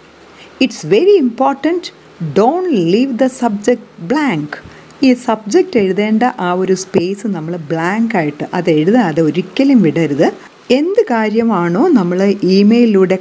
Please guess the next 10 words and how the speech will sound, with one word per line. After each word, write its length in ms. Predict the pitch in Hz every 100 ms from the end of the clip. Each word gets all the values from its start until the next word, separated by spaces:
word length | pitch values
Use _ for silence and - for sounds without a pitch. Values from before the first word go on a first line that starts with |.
| 175
convey 400 | 156 165 196 214
ചെയ്യാൻ 420 | 208 175 175 156
ഉദ്ദേശിക്കുന്നത് 880 | 131 165 170 180 175 147 139 156 349 - - - -
അത് 320 | 151 147 349 - - -
limited 640 | 233 302 381 - 415 202
വേർഡ്സിൽ 540 | 170 170 165 - 185 359 - - -
സബ്ജക്റ്റ് 600 | 190 170 156 220 - 180 - -
ആ 160 | 180 202
സ്പേസിൽ 720 | 202 - 156 151 151 170 359 - -
എഴുതുക. 440 | 185 165 147 -